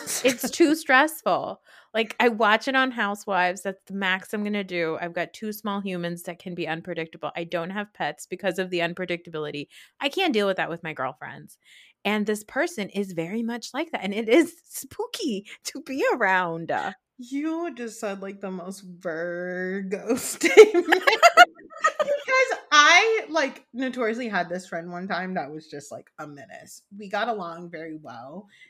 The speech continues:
Speaker 2: in, like, my part, in my deep party era. But my friends were very much so, like,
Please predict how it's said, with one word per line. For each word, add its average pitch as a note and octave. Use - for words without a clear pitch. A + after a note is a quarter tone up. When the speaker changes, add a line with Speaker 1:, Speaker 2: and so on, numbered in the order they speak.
Speaker 2:
in, F3+
like, D3
my D3+
part, D3
in E3+
my D3+
deep D3+
party D#3
era. G3+
But G#3
my G3+
friends F#3
were F#3
very D#3+
much D#3+
so, E3
like, C3+